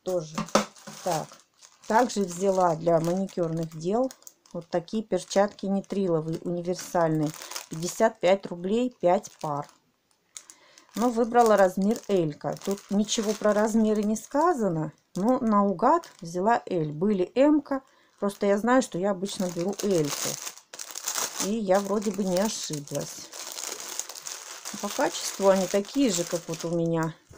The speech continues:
розовые есть наподобие. Ну, я считаю, хорошие перчаточки. Делать маникюр. Вот. На руке Элька хорошо сидит. У меня рука,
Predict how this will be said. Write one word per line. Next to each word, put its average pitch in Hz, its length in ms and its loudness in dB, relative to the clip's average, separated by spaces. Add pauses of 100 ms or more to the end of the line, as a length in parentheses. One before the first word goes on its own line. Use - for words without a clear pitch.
(100)
розовые 226 580 -2
есть 165 320 -8
наподобие. 160 720 -4 (1400)
Ну, 339 260 -6 (1500)
я 220 180 -2
считаю, 214 480 -2
хорошие 175 680 -2 (600)
перчаточки. 262 840 -4 (1300)
Делать 156 380 -4
маникюр. 160 580 -2 (460)
Вот. 147 340 -10 (300)
На 156 180 -4
руке 165 380 -4
Элька 190 340 0
хорошо 151 440 -6
сидит. 156 440 -10
У 147 60 -4
меня 160 220 -2
рука, 156 360 -2